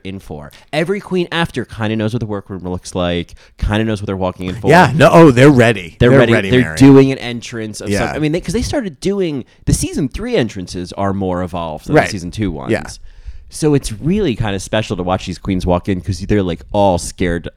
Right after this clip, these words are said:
Speaker 1: like,
Speaker 2: Well, now
Speaker 1: shitless.
Speaker 2: I think it became like, okay, what's your entrance? We have to
Speaker 1: Mm-hmm.
Speaker 2: set up the camera.
Speaker 1: Mm-hmm.
Speaker 2: We might do one, more than one take of it.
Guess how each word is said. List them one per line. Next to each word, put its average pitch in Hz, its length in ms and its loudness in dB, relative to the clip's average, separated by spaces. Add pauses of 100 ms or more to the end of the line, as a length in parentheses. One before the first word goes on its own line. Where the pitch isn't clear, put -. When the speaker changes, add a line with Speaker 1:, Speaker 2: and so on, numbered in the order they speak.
(120)
Speaker 1:
like, 78 200 -12
Speaker 2:
Well, 170 160 6
now 170 320 4
Speaker 1:
shitless. 165 240 0
Speaker 2:
I 165 60 2
think 190 160 -2
it 180 80 0
became 160 420 -2
like, 123 200 -2
okay, 110 260 -2
what's 107 320 -6
your 110 100 -8
entrance? 95 480 -10
We 98 60 -8
have 117 80 -6
to 123 60 -4
Speaker 1:
Mm-hmm. 123 80 -4
Speaker 2:
set 95 160 -6
up - 80 -14
the - 80 -10
camera. 85 580 -6
Speaker 1:
Mm-hmm. 127 320 -4
Speaker 2:
We 123 140 0
might 95 240 -4
do 95 100 -2
one, 85 400 0
more 95 220 0
than 80 160 -4
one 78 180 -6
take - 380 -8
of - 120 -10
it. - 220 -10